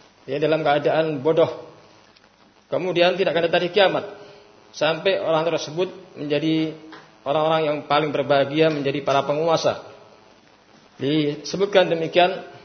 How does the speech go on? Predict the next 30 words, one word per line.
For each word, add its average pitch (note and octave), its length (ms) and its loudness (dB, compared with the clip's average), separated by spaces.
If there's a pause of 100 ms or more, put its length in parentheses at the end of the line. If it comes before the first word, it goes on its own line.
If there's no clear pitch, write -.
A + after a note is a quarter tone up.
(440)
bahwa D3+ 240 4
mereka F3 480 6 (140)
orang D#3+ 240 2
yang C#3+ 240 0
bodoh E3 180 4
tersebut, D#3 400 -4 (1120)
eh, C#3+ 240 4
menjadi D#3 640 0 (440)
para D3+ 600 4
penguasa. E3 400 0
Dan D3 160 2
menguatkan F3 360 0
hadis E3 240 -4
ini E3+ 280 -4 (880)
adalah D#3+ 280 4
hadis D#3+ 520 0
yang C#3 80 -4
dikatakan D3+ 240 2
oleh D3 80 -2
Imam D3 160 -2
Bukhari D3+ 480 2 (880)
dari C#3+ 160 -2
hadis D3+ 220 -2
Abi D3 160 -2
Hurairah, D3+ 300 4 (920)
anna D3 420 0
Arabiyan, D3+ 480 2
bahwasanya C3+ 320 -2
seorang C#3 240 -2
Badui, D3+ 480 -2